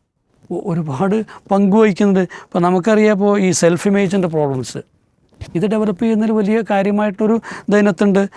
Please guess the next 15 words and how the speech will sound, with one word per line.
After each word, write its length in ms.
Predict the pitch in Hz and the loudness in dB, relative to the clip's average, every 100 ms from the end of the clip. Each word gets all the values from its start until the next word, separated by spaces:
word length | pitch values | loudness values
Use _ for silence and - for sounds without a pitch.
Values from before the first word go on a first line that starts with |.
| - - | -20 -2
ലോ 200 | 151 185 | 2 4
സെൽഫ് 380 | - 190 185 - | 4 2 2 0
എസ്റ്റീം 400 | 190 - 208 202 | -2 0 2 2
ഉണ്ടാക്കുന്നുണ്ട് 540 | 190 190 160 180 175 | 2 0 0 -4 -2
പലപ്പോഴും 340 | 170 170 - 165 | -2 -4 -4 -4
കുട്ടികൾ. 240 | 156 156 147 - - _ - | -2 -4 -6 -20 -20 _ -6
ഏഹ്, 160 | 151 127 | -6 -4
ഈ 200 | 120 117 | -6 -6
ഇപ്പോൾ 180 | 101 123 | -6 -6
even 320 | 127 143 143 160 185 | -4 -2 -2 -4 -6
നമ്മൾ 500 | 131 131 139 143 147 - | -6 -2 -2 -2 -4 -6
പലപ്പോഴും 380 | 131 123 151 147 | -6 -4 -4 -2
പറയുന്ന, 340 | 143 139 147 - - - - _ - | -4 -2 -6 -8 -20 -20 -20 _ -8
ആഹ്, 440 | 143 135 127 - - - - | -6 -4 -4 -6 -14 -20 -12
ഈ 120 | 165 | -8